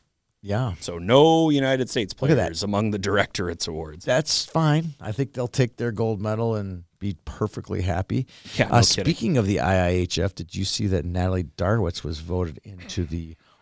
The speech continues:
Speaker 1: I I H F
Speaker 2: I did.
Speaker 1: Hall of Fame
Speaker 2: I
Speaker 1: this
Speaker 2: did.
Speaker 1: week, which I thought was an incredible co-, accomplishment. My tweet, I,
Speaker 2: Yep.
Speaker 1: hopefully my tweet did her some justice because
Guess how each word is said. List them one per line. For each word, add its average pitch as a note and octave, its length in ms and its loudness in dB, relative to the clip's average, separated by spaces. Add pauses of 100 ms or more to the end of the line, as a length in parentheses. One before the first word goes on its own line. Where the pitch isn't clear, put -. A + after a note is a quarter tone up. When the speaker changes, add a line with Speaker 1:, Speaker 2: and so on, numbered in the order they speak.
(260)
Speaker 1:
I G2+ 180 4
I F#2 320 2
H F#2 140 0
F F#2 160 2
Speaker 2:
I - 20 0
did. C3 280 0
Speaker 1:
Hall G#2 440 4
of A2 160 -2
Fame C#3 520 -2
Speaker 2:
I E2+ 140 -2
Speaker 1:
this A2 360 2
Speaker 2:
did. - 80 -8
Speaker 1:
week, F2 220 -6
which - 180 -4
I D#2 80 -2
thought D#2 260 -4
was E2+ 120 -6
an F2 120 -2 (140)
incredible F#2+ 640 -2
co-, - 360 -10 (220)
accomplishment. G#2 460 -4
My F#2 180 -6
tweet, - 400 -2
I, G#2+ 60 -4
Speaker 2:
Yep. - 180 -4
Speaker 1:
hopefully F3+ 320 -2
my C3 160 2 (300)
tweet C3 320 0
did G2+ 240 0 (300)
her A#2+ 160 4
some F#2+ 240 0
justice F2 440 -2
because E2+ 400 -4